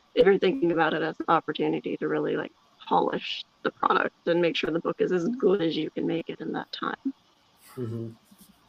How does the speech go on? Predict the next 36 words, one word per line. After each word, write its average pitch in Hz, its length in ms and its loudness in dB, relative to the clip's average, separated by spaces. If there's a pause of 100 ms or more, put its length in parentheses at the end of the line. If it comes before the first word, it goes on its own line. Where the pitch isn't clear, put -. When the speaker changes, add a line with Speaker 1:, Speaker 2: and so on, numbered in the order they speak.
(840)
Speaker 2:
Yeah, 160 180 8
I 196 40 12
can 269 140 6
imagine 135 420 4
the 131 80 0
only 127 160 2
people 123 220 4
that 117 180 4
really 120 220 6
care 120 240 2
about 117 280 4
having 117 180 0
to 113 40 -2
push 117 320 -6
deadlines. 120 560 2
I 170 40 4
mean, 160 180 8
obviously, 156 640 8 (140)
you 143 80 0
know, 127 280 6
editing 147 440 8
and 135 80 0
so 147 120 4
forth 135 140 6
like 131 80 6
that, 131 200 8
but 131 140 8
as - 200 8
far 143 220 12
as, 135 160 6
like, 131 220 6
readership 127 560 4
goes, 131 340 6
like, 131 200 4
you 135 120 -2
know, 127 160 4